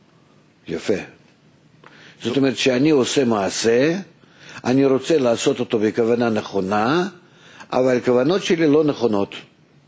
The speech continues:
מה, מה אני אעשה? זה נקרא לעשות מעשה ללא כוונה.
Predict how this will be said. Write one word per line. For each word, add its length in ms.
מה, 200
מה 160
אני 180
אעשה? 280
זה 180
נקרא 260
לעשות 360
מעשה 540
ללא 340
כוונה. 420